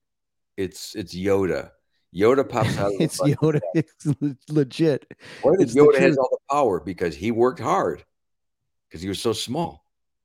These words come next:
Speaker 2: <laughs> You're a psychopath. <laughs> Why did Yoda have all the power?
Speaker 1: Because he was
Speaker 2: You know
Speaker 1: tiny.
Speaker 2: what's funny? Yeah, because he was tiny.
Speaker 1: He needed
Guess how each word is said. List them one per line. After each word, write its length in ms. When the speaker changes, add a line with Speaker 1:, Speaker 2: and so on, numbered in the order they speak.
Speaker 2:
<laughs> 440
You're 1500
a 180
psychopath. 1120
<laughs> 300
Why 200
did 180
Yoda 440
have 120
all 160
the 80
power? 440
Speaker 1:
Because 540
he 60
was 100
Speaker 2:
You 80
know 60
Speaker 1:
tiny. 80
Speaker 2:
what's 100
funny? 220
Yeah, 160
because 260
he 80
was 140
tiny. 560
Speaker 1:
He 120
needed 420